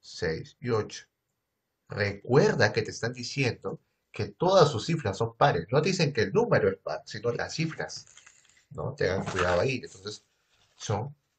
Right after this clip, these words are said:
los, las cifras. Entonces, por eso a todos les voy a poner dos, cuatro, seis y ocho.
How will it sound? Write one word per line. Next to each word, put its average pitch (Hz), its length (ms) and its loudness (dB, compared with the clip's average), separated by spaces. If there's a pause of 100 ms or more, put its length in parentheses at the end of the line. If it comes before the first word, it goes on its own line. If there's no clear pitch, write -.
(140)
los, 87 440 -6
las 98 160 -4
cifras. - 480 -4 (540)
Entonces, - 240 -12
por 92 100 -4
eso 95 180 -4
a - 60 -10
todos 143 220 2
les - 60 2
voy 104 100 2
a 104 60 -4
poner 95 260 -4
dos, 92 220 -4 (100)
cuatro, 87 340 -4
seis - 360 -14
y - 40 -20
ocho. - 280 -20